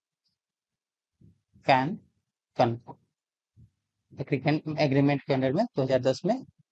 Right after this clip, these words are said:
अ, स्थापित किया गया था। ठीक है, और Green Climate Fund का जो, अ,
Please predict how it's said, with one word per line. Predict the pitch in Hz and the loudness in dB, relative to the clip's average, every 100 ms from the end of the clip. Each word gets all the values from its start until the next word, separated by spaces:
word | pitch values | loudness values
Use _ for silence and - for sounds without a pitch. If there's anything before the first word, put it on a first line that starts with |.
| - | -4
अ, | 143 - 147 | -4 -2 -4
स्थापित | - 135 120 | -2 -4 -4
किया | - 123 | 0 0
गया | 131 143 | 2 -2
था। | 160 135 - _ _ _ _ _ _ - | -2 -4 -8 _ _ _ _ _ _ 0
ठीक | 226 | 4
है, | 277 - _ _ _ - | 4 2 _ _ _ 6
और | 143 143 143 131 - _ _ - | 10 10 8 0 -12 _ _ -6
Green | 151 156 180 | 2 4 4
Climate | 170 151 156 147 | 6 6 4 0
Fund | 165 170 170 | 2 2 4
का | 165 | 2
जो, | 147 156 160 | 4 2 4
अ, | 147 135 | 4 4